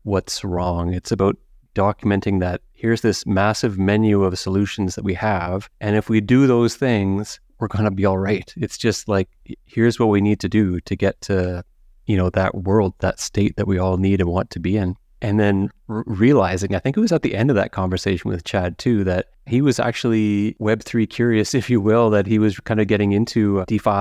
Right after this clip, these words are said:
and refi as well. I think that's the number one thing, like, you know, podcasters or people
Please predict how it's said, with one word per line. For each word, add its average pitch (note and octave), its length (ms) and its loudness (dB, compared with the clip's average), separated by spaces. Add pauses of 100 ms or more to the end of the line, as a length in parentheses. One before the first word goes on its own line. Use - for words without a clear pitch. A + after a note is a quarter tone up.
(180)
and F#2 140 -2
refi F#2 640 0
as F#2 200 -2
well. F#2 420 0 (120)
I G#2+ 120 0
think A2+ 200 0
that's G2+ 240 -2
the A#2 60 -2
number G2+ 220 0
one F#2 200 -2
thing, F#2+ 320 -2
like, F#2 300 -4
you B2 100 -6
know, F#2 100 -4
podcasters G2+ 800 -2
or F2 80 -4
people F#2+ 560 -4